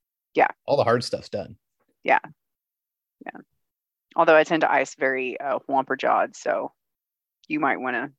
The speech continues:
Speaker 2: What was that word?
Speaker 1: Whomper-jawed. I don't know. My, my husband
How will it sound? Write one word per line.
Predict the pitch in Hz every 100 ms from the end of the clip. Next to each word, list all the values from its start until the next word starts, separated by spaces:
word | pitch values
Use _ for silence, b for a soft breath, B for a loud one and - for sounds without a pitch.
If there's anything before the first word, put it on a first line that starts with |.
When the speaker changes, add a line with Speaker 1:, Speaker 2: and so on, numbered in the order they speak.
| _
Speaker 2:
What | - -
was | 104 -
that | 95 -
word? | - 320 208 - _ _ _ _
Speaker 1:
Whomper-jawed. | 165 196 269 180 180 160 156 156
I | 190
don't | 269 247
know. | 196 185 170 160
My, | 170 175
my | 139 185
husband | 190 190 196 185 170 165 156